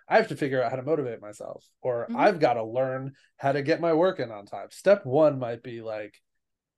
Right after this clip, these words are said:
Speaker 1: "I need to be okay with fucking up."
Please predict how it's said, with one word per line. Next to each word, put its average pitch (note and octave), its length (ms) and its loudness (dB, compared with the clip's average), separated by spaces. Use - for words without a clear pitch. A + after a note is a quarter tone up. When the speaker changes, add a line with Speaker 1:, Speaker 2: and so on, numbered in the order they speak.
Speaker 1:
"I D#3 140 4
need G#3 220 0
to G#3 100 -2
be C3+ 220 0
okay A#2 580 -4
with A2+ 200 -12
fucking A2 340 -14
up." A#2 280 -8